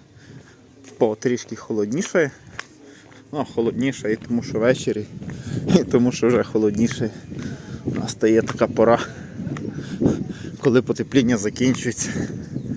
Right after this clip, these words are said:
І трошки настає похолодання. Ну,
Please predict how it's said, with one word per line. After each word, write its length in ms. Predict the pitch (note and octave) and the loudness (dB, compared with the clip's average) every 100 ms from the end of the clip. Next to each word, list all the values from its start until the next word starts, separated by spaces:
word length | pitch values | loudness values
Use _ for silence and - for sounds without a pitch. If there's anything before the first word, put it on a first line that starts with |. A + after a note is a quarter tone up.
| - - - - - - - - - - - - - - | -8 -10 -14 -12 -12 -10 -14 -16 -18 -16 -14 -16 -16 -12
І 60 | |
трошки 400 | F#2+ A#2+ - - | -4 -2 -2 -2
настає 400 | A#2 - A2 A#2 | -4 -2 0 2
похолодання. 920 | A2 G2 F#2+ G2 G2+ G#2 F#2+ F#2+ G#2+ - - - - - - - - - - - - - - | 2 -2 -2 0 0 0 -2 -4 -6 -6 -8 -14 -14 -6 -2 0 0 -4 -12 -18 -20 -20 -16
Ну, 60 | G#4 | -12